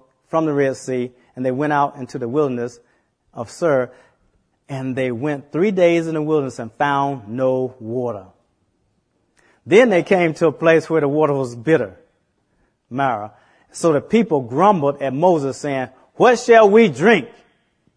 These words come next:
Now, that's a bad question to ask.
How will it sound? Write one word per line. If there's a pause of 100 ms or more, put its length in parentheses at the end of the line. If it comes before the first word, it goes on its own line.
(800)
Now, (540)
that's
a
bad
question
to
ask.